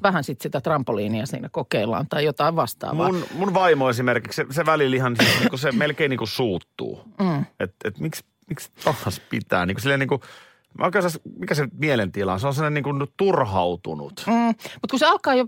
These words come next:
Speaker 1: niinku, se, sehän, se on jo pienellä pojilla selviää. Meillä oli eilen viimeksi niin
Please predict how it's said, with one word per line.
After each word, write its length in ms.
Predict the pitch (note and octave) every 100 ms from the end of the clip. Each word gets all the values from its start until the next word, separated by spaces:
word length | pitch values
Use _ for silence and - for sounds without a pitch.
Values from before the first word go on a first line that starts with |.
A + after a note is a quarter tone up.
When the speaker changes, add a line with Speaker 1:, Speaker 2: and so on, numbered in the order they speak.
| -
Speaker 1:
niinku, 200 | B3 C4
se, 340 | A#3 C4+ C#4+ - -
sehän, 280 | C#4+ C#4 A#3 F#3+ - -
se 380 | - - - C4+
on 120 | C4
jo 60 | C4 -
pienellä 300 | C4+ A3+ G#3+
pojilla 420 | - A3 D3+ G#2 A2+ _ _
selviää. 480 | - B2+ A2+ A#2
Meillä 220 | D#3 B3 B3+
oli 100 | B3+
eilen 400 | B3 G3 D#3+ D#3
viimeksi 400 | D#3 D3 - E3+
niin 180 | D3+